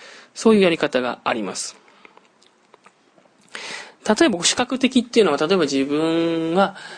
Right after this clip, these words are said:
うん、こう、海が好きなんで、海の映像をパッと思い出すと、それだけでこう、自分の中でこう、気持ちの余裕ができるとかね。自分にとってこう、好きな、こ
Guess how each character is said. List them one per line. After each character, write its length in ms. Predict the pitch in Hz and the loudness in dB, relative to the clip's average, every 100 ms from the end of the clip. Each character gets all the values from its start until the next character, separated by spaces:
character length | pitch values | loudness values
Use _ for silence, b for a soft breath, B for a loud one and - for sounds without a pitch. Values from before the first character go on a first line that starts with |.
| B - | B -10
う 60 | |
ん、 200 | 135 123 | -4 -2
こ 80 | 127 | 0
う、 100 | - | 4
海 180 | 214 180 | 6 4
が 100 | 143 | 2
好 100 | - | -4
き 100 | 135 | -4
な 100 | 120 | -4
ん 120 | 107 | -4
で、 180 | 123 110 B _ _ | -4 -6 B _ _
海 200 | 247 240 | 6 6
の 100 | 165 | 6
映 200 | 131 131 | 6 4
像 160 | 131 131 | 4 2
を 60 | |
パ 100 | 131 | 2
ッ 20 | 165 | 0
と 140 | - | 0
思 120 | 127 127 | 2 0
い 20 | |
出 100 | 127 | -2
す 120 | - | -6
と、 80 | - | 0
そ 100 | 190 | 4
れ 80 | 196 | 4
だ 80 | |
け 100 | 190 | 2
で 120 | 156 120 | 0 0
こ 120 | 117 | -4
う、 20 | |
自 120 | 120 | -4
分 140 | 127 131 | -4 -4
の 60 | |
中 140 | 131 107 | -4 -8
で 80 | 101 | -14
こ 240 | - - | -14 -16
う、 60 | b b - | b b -8
気 140 | 143 | -4
持 100 | 135 | -2
ち 80 | 127 | -2
の 80 | 123 | -2
余 180 | 123 | 0
裕 80 | 135 | 0
が 120 | 135 | 0
で 100 | 123 | -2
き 140 | - 123 | -6 -8
る 60 | |
と 120 | - - | -8 -14
か 120 | - | -12
ね。 100 | 190 - b b b b b b _ _ _ _ _ _ _ - | -12 -16 b b b b b b _ _ _ _ _ _ _ -6
自 160 | 175 180 | 0 4
分 140 | 185 | 4
に 60 | 190 | 4
と 80 | 175 | 2
っ 20 | |
て 60 | |
こ 100 | 143 | 0
う、 20 | 131 | 0
好 60 | |
き 200 | - 220 | 0 0
な、 260 | 202 131 - - | 0 -2 -8 -12
こ 320 | - - - | -10 -8 -10